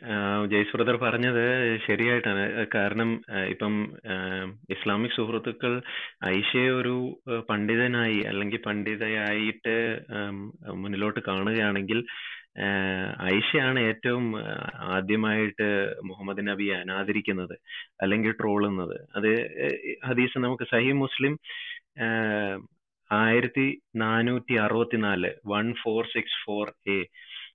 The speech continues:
അതിനകത്ത് ഇങ്ങനെയാണ് ഐഷ നിവേദനം: "അള്ളാഹുവിന്റെ ദൂതൻ സ്വയം സമർപ്പിച്ച സ്ത്രീകളോട് എനിക്ക് അസൂയ തോന്നി. അപ്പോൾ മഹത്വവും,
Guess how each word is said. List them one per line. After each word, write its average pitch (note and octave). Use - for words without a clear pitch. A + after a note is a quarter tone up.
അതിനകത്ത് A#2+
ഇങ്ങനെയാണ് A#2+
ഐഷ G#2
നിവേദനം: G#2+
"അള്ളാഹുവിന്റെ C3+
ദൂതൻ G#2+
സ്വയം C#3
സമർപ്പിച്ച A#2+
സ്ത്രീകളോട് A#2
എനിക്ക് A2+
അസൂയ A2
തോന്നി. F2+
അപ്പോൾ B2+
മഹത്വവും, A#2+